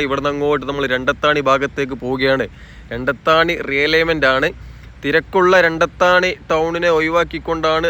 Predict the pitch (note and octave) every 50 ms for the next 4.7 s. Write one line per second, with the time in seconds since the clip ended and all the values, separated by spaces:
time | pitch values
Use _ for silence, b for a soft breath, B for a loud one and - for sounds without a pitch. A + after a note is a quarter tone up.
0 | C#3 C3 C#3+ D3 D3 D3+ D#3 D#3+ E3 E3 E3 E3+ E3+ E3+ E3 E3+ - D#3+ D3 D3
1 | D3+ D#3 D#3 D3+ D3 D3 C#3+ - - D3 C#3+ A#2 C#3 C3 C3+ C#3+ C#3 C3+ B2+ A2+
2 | C#3+ C3+ - C#3 C3+ C#3+ D3+ - - G3 F3 E3+ F3+ F#3 F#3 - - F#3 F#3 G3+
3 | A3+ A3 F3 C#3+ C3 - - D3 C#3+ D3+ D#3 D#3 D#3 D#3 C#3 C#3+ C#3 C3+ - -
4 | C3+ C#3+ D3+ D3+ D3 C#3+ C#3+ C#3 C#3+ C#3 C3+ C#3+ C#3+ C#3+